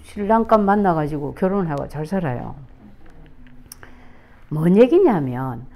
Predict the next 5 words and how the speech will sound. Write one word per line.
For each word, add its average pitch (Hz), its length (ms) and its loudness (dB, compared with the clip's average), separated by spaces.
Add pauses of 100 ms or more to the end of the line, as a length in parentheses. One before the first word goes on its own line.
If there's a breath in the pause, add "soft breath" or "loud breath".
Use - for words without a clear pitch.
(540 soft breath)
하나님이 240 1500 4 (520 soft breath)
답으로 247 680 4
주신 226 440 -2
것이 185 600 -2
언약뿐이고, 170 1080 -2